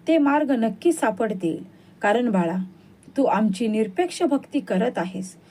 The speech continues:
तुझ्या मुखामध्ये जर स्वामी माऊलींचे निरपेक्ष निरंतर नामस्मरण आहे, तर बाळा, तुला कोणालाही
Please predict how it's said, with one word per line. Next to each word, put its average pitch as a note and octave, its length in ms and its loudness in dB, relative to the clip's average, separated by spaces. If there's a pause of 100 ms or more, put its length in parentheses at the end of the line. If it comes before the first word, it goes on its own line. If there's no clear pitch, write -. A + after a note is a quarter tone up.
(260)
तुझ्या E4 260 2
मुखामध्ये E4 720 2 (320)
जर C4+ 140 2
स्वामी A3+ 380 0
माऊलींचे A#3 640 2
निरपेक्ष F#3+ 640 0
निरंतर B3+ 600 2
नामस्मरण D4+ 640 2
आहे, G3 300 0 (440)
तर C4 160 4
बाळा, F3 320 -2 (360)
तुला C4 200 2
कोणालाही G3+ 720 0